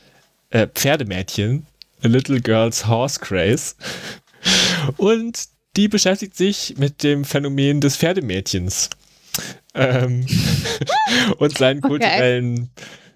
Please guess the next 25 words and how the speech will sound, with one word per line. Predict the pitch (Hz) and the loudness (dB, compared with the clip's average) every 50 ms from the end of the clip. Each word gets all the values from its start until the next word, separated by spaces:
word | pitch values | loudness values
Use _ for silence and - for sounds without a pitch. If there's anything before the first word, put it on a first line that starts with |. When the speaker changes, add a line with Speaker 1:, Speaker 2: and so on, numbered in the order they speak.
| _ _ - | _ _ -4
Speaker 1:
kulturellen, | - 135 131 127 - 117 113 107 107 110 110 107 107 107 104 104 | 0 0 2 2 2 2 4 4 4 4 2 2 0 0 2 2
ähm, | 101 95 95 98 98 98 95 95 95 98 95 98 98 104 | 2 2 2 2 0 0 0 0 2 2 4 4 4 2
was | 107 - - | 2 0 0
da, | - 101 92 - - - - - 82 82 85 | -2 -4 -4 -6 -10 -8 -6 -4 -4 -2 -2
äh, | 104 | 0
kulturellen | - 117 113 - 113 104 104 104 104 104 | 0 0 0 2 0 0 0 0 -2 -2
Produkten, | - - 120 107 120 107 - - - 87 85 | -2 0 0 0 0 -2 -4 -6 -12 -12 -10
sagen | - - 95 101 | -6 -6 -6 -4
wir | 101 95 | -4 -4
so. | 90 - 90 90 - - - - - - - - - 147 143 120 - | -2 -2 -4 -4 -6 -10 -20 -20 -20 -14 -8 -4 -2 -2 -2 0 0
Äh, | - 110 | 2 2
es | 123 - - | 2 0 -2
gibt | 185 - - | -6 -6 -6
sogar, | 175 170 165 156 160 170 143 - - | -4 -2 0 0 0 0 -2 -6 -6
es | 127 120 - | -4 -2 -2
steht | - 135 139 165 | 0 -2 -2 -4
in | 120 | -2
der | 120 117 | -4 -2
Beschreibung | 110 - - - 117 123 131 135 135 131 | 0 0 0 0 0 -2 -2 -4 -6 -6
vom, | - - 123 117 113 110 107 104 - | -4 -4 -2 -2 -4 -6 -8 -10 -8
von | - - 110 110 | -4 -2 -2 0
der | 110 107 | 0 0
D | 98 110 110 110 | 2 2 2 2
F | 101 - - | 2 0 0
G, | - 110 113 120 147 160 | 0 2 4 4 2 0